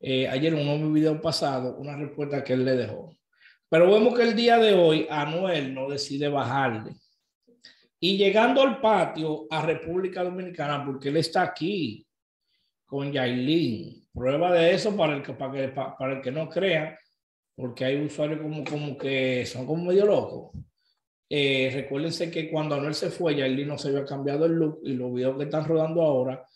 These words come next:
es Yailin con el look nuevo y luego de la operación. Normal. Entonces, señores, vemos que Anuel publicó esta imagen donde se ve con el cinturón,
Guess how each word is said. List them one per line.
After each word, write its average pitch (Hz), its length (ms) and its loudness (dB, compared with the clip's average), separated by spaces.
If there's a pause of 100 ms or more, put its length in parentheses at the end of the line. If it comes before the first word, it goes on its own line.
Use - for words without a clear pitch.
(220)
es 139 240 -2
Yailin 139 580 -2
con 139 200 -6
el 135 200 -2
look 208 260 2
nuevo 226 680 2
y 214 160 0
luego 170 480 4
de 160 100 6
la 151 140 4
operación. 135 800 -4 (720)
Normal. 131 720 0 (760)
Entonces, 220 480 4
señores, 190 400 4
vemos 185 360 0
que 202 80 0
Anuel 185 340 0
publicó 151 1040 0
esta 160 220 -8
imagen 160 480 -4
donde 127 260 -2
se 123 160 -4
ve 131 220 0
con 147 200 -10
el 143 80 -8
cinturón, 139 720 -6